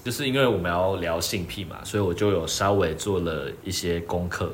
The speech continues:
就因为我去，我就有去查性癖的解释啊什么之类的。后来我就有看到一篇文，还有一段话，就是“恐惧来自性癖不足，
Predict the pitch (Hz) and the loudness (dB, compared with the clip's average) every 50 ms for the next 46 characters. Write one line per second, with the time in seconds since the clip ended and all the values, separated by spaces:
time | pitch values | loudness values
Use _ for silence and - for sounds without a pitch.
0 | - - - 104 98 95 98 98 87 80 - 95 98 85 - 92 87 98 101 90 | -8 -8 -2 -2 0 2 2 0 0 0 0 0 -2 0 -2 -2 0 2 2 2
1 | 82 - 107 98 - - 85 82 82 82 85 85 - - 107 87 82 - - 101 | 0 -2 -4 -4 -4 -4 -2 -2 0 0 0 -2 -2 -2 -2 -4 -4 -4 -6 -6
2 | 92 82 - 73 69 62 64 67 - - - 85 71 71 71 - - 92 87 80 | -6 -4 -4 -4 -4 -4 -6 -8 -8 -8 -8 -8 -8 -6 -6 -6 -4 -4 -4 -4
3 | 80 78 - 80 78 - - - 80 78 73 - - - - - - - - - | -4 -4 -6 -8 -12 -14 -14 -10 -8 -6 -6 -6 -8 -10 -14 -16 -16 -16 -4 6
4 | - 208 185 143 120 98 87 98 117 104 92 - - 107 104 98 - - - - | 8 10 12 12 12 10 8 6 4 4 4 4 2 0 0 0 -2 -4 -8 -8
5 | - - 92 85 85 80 - - 80 90 87 - - - - 90 80 65 - - | -6 -4 -4 -4 -4 -6 -8 -6 -6 -4 -4 -4 -6 -8 -6 -6 -6 -6 -6 -8
6 | - 87 76 - - - - 98 - - - 98 95 92 87 85 82 82 82 92 | -8 -8 -8 -8 -8 -8 -4 -4 -2 -2 -2 -2 -2 -2 -2 -2 -4 -4 -8 -10
7 | - - - - - 123 101 90 90 87 - 160 143 123 101 98 90 85 85 - | -4 -2 0 4 4 4 4 4 2 2 6 6 6 6 6 4 2 2 0 -4
8 | - 113 104 98 92 - - 160 131 110 101 98 - 127 117 98 - - 110 - | -4 -4 -2 -2 0 2 4 4 4 2 0 -2 -2 -2 -2 -2 -2 -2 -2 -2
9 | - - - | -4 -6 -10